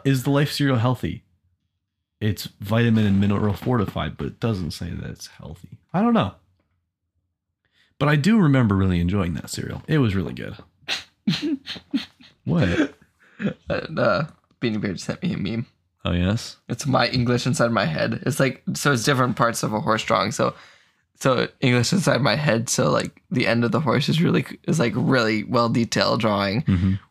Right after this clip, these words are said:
Speaker 2: M-, my English when I'm writing and it's, like, less detailed than my English when I'm s-, when I speak. It's like a kindergartner <laughs> drawing.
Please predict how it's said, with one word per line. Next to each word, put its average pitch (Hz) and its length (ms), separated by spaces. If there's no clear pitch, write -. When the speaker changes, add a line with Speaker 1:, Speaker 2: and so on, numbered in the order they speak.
Speaker 2:
M-, - 160
my 120 220
English 120 380
when 131 80
I'm 120 180
writing 113 300
and 127 100
it's, - 200
like, - 360
less 113 300
detailed 117 560
than 139 120
my 123 100
English 117 380
when 117 80
I'm 113 100
s-, - 280
when 123 140
I 113 100
speak. - 360
It's 131 160
like 127 120
a 123 80
kindergartner - 680
<laughs> 202 100
drawing. 143 400